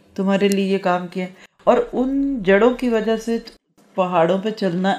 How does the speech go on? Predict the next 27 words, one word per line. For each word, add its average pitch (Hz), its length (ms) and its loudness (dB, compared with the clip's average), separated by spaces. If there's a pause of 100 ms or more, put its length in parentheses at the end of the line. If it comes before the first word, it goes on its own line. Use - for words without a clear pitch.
(140)
اتنا 208 420 0
آسان 196 340 0
ہو 190 160 0
گیا 196 140 2
کہ 208 120 -6
نہ 196 200 0
سلپری 180 480 -4
نہ 196 100 -2 (100)
کچھ، 175 220 -4 (640)
کیونکہ 190 220 0
آپ 202 180 4
slip 202 300 0
ہو 185 120 4
نہیں 233 140 2
سکتے، 220 340 0
آپ 196 200 6
دو 185 140 4
جڑوں 190 280 2
کے 196 120 -2
بیچ 180 280 -4
میں 190 80 -4
کھڑے 147 220 -4
ہیں۔ 143 120 -6 (1040)
کوئی - 300 -6
پھسلتا 208 420 0
بھی 240 200 2
ہے 262 60 6